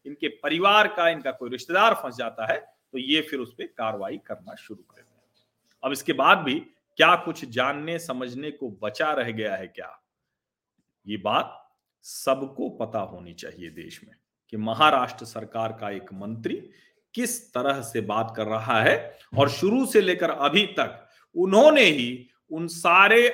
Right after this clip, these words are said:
आरोपों को लगभग प्रमाणित कर दिया है जो इस महाविकास अघाड़ी की सरकार के ऊपर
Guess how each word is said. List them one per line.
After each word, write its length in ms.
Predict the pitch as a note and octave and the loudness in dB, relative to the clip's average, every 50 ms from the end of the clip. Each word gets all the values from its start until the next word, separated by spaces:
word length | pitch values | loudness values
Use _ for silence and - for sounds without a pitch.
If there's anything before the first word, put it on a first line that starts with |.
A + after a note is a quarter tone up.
| - | 2
आरोपों 600 | D#3+ D#3+ D#3+ D#3+ D#3+ D#3+ D#3+ D#3+ - F3+ F3+ F3 | 2 2 4 2 2 -2 -4 -6 -6 -6 -6 -6
को 200 | E3+ - E3+ E3+ | -6 -6 -4 -4
लगभग 640 | D#3+ D3 C#3 C#3+ D3 D#3 D#3 E3+ D#3 D#3+ G#3+ D#4 G#3+ G#3 - - | -4 -2 -2 -2 -4 -2 -2 -2 4 6 6 6 6 2 0 0
प्रमाणित 540 | A3 F#3 E3+ E3+ D#3+ D#3+ D#3 D#3+ D3+ - - | 0 0 0 2 0 0 0 -2 -4 -6 -6
कर 140 | - D3 C#3 | -6 -6 -6
दिया 300 | C3 C3+ C3+ C3+ B2+ A#2 | -6 -6 -4 -4 -4 -4
है 180 | A2 A2+ A2+ A2+ A2+ A#2 _ _ _ _ _ G#2+ | -4 -4 -6 -8 -8 -12 _ _ _ _ _ -14
जो 220 | G#2 B2 C#3 C#3+ | -8 -6 -4 -4
इस 180 | C3+ B2 - B2+ | -6 -6 -8 -10
महाविकास 840 | B2 B2 B2 C#3 D#3 D3+ C3+ C3 A#2+ B2 A#2+ A#2 B2 - - - - | -10 -8 -4 -2 -2 -2 -2 -6 -6 -6 -6 -6 -6 -6 -8 -12 -12
अघाड़ी 340 | A#2+ A2 A2 G#2+ A2 A#2 A#2 | -12 -10 -8 -8 -6 -6 -8
की 160 | A2+ - A#2 | -8 -10 -12
सरकार 540 | A2+ - - G#2 - - - G2 G2 G2 - _ | -14 -12 -12 -12 -12 -12 -12 -12 -12 -12 -14 _
के 60 | F#2+ | -20
ऊपर 320 | F#2 F2+ F2 _ - E2 | -20 -20 -20 _ -20 -20